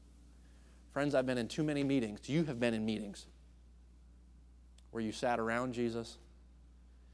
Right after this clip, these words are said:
He was present to heal. We were just there for the freak show. May I challenge you this week?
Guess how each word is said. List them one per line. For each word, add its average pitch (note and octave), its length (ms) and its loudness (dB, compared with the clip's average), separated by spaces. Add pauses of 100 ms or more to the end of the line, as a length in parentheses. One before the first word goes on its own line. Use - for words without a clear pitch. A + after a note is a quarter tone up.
He C3 120 -2
was A2+ 140 -2
present A2+ 540 -2 (260)
to G#2+ 100 -12
heal. G2+ 360 -6 (1300)
We A#2+ 120 -2
were A#2 80 2
just E3 240 0
there E3+ 140 2
for D#3+ 120 -4
the D#3+ 60 -4
freak C#3 260 -2
show. - 240 -8 (2000)
May B2+ 80 0
I A#2+ 80 2
challenge C#3+ 400 0
you C#3+ 100 4
this B2+ 180 -2
week? C3 320 0